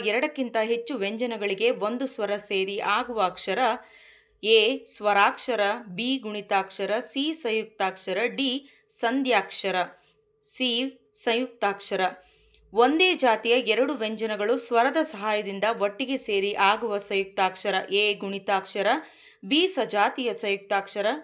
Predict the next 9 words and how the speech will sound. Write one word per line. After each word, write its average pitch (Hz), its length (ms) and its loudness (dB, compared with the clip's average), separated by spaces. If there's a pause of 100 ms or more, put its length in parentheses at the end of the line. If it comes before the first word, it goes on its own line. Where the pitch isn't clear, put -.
(280)
ಸಿ 311 220 2
ವಿಜಾತಿಯ 233 640 2
ಸಂಯುಕ್ತಾಕ್ಷರ, 196 760 -4
ಡಿ 254 200 -2 (240)
ಯಾವುದೂ 185 520 0
ಅಲ್ಲ. 190 260 0 (440)
ಸರಿಯಾದ 240 520 2
ಉತ್ತರ 190 300 -2 (140)
ಬಿ 247 180 0